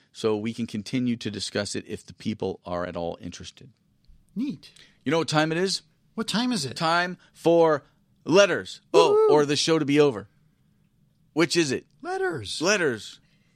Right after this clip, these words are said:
Speaker 1: Okay, Robert, it's the time of the show in which we listen to our listeners. We listen, listener. We listener, listeners. We listen to our listeners.
Speaker 2: Let, I'll start off with the
Speaker 1: Oh,
Speaker 2: first letter.
Speaker 1: please.
Speaker 2: Please, James Mott.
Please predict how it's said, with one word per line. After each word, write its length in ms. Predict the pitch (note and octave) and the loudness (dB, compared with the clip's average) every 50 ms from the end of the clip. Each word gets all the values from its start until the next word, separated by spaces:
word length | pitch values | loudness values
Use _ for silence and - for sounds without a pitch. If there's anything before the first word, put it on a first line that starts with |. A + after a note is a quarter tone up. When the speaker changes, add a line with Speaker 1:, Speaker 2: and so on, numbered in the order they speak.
| - - - - - D#3 | -20 -20 -20 -8 0 0
Speaker 1:
Okay, 220 | E3+ - A#3 G#3+ | 0 4 4 4
Robert, 280 | G3+ G3 G3 G3+ G#3 G3 | 6 6 4 4 2 0
it's 120 | F#3+ - | 0 -4
the 80 | G3+ F3+ | -6 0
time 220 | - A3 A3+ A3+ | 2 2 2 2
of 40 | A3 | 0
the 60 | G#3+ | -2
show 260 | - - A3 A3+ A3 | 0 2 4 4 4
in 100 | G#3 G#3 G#3+ | 2 2 0
which 180 | A#3 A3 - | 0 0 0
we 300 | G3 A3 B3 B3 A#3+ - - - _ | -4 -2 0 0 0 -2 -6 -14 _
listen 420 | - F#3+ A#3+ A#3+ - - A3+ A#3+ A3+ | 0 2 2 2 2 0 -2 -2 -2
to 260 | - - A#3 B3 A#3+ | -2 0 0 4 4
our 140 | A#3+ A3+ A3 | 4 4 4
listeners. 480 | A3 A#3+ C4+ C4+ - C4+ A#3 G3 D#3+ D3 | 4 4 2 2 2 0 0 0 -2 -2
We 200 | E3+ G3+ G#3 G#3 | -2 -2 -2 0
listen, 400 | G#3 B3+ D4+ - - C#4+ A#3 G#3+ | 0 0 0 2 2 0 4 4
listener. 400 | G#3 F#3+ - F#3 E3 D3 B2 A#2+ | 4 4 4 0 0 0 0 0
We 180 | C#3+ E3+ F3 | 2 0 0
listener, 420 | F3 F#3+ A3+ A#3+ - A3 A#3 A#3+ A3+ | 4 4 4 4 4 0 0 0 2
listeners. 640 | A3 A#3 B3+ A#3+ - A#3 G3 D3+ A#2 G2 - - - _ _ _ _ _ _ | 4 4 4 4 2 -2 -2 -2 -2 -4 -6 -10 -10 _ _ _ _ _ _
We 240 | - C#3 D3+ D3+ D3 | -2 -2 0 0 0
listen 340 | D3+ F3+ G#3+ G3+ - G3+ F#3 | 2 2 2 2 0 -6 -2
to 160 | - G3 G#3+ | 2 4 4
our 100 | G#3 G3+ | 4 4
listeners. 600 | G#3 A3 A3+ A3 G#3+ G3+ E3+ B2+ G#2 F#2 - - _ _ _ _ _ _ _ _ _ _ _ _ _ _ _ _ _ _ _ _ _ _ _ | 4 2 0 0 -2 -4 -6 -6 -6 -8 -14 -16 _ _ _ _ _ _ _ _ _ _ _ _ _ _ _ _ _ _ _ _ _ _ _
Speaker 2:
Let, 180 | - G#3+ C#4 D4 - | -4 -4 -4 -4 -2
I'll 180 | A#3+ A#3 A#3+ A3+ | -2 -4 -4 -2
start 280 | - - A#3+ G3+ F3+ | -4 -4 -2 -2 -2
off 200 | D#3+ D#3+ D3 - | -2 -4 -6 -6
with 100 | - E3 | -4 0
the 60 | E3+ F3 | 2 2
Speaker 1:
Oh, 120 | E3+ D#3+ | 2 4
Speaker 2:
first 260 | F3+ A3+ C4 - - | 2 0 0 0 -2
letter. 240 | B3 A#3 G#3+ A3 G3+ | 0 2 2 2 2
Speaker 1:
please. 320 | E3+ B2+ G#2 F#2+ F#2 - | 0 -2 -4 -6 -10 -10
Speaker 2:
Please, 340 | - G3+ C#4+ D#4 C#4+ G3+ A#2+ | -8 -6 -6 -4 -4 -4 -4
James 440 | - - - G3+ A#3 A#3+ A#3 F#3+ - | -2 0 2 2 2 2 0 0 0
Mott. 500 | F#3+ F#3+ G#3+ C4 C#4 A3+ - - - - | 0 0 0 0 0 -2 -4 -6 -12 -16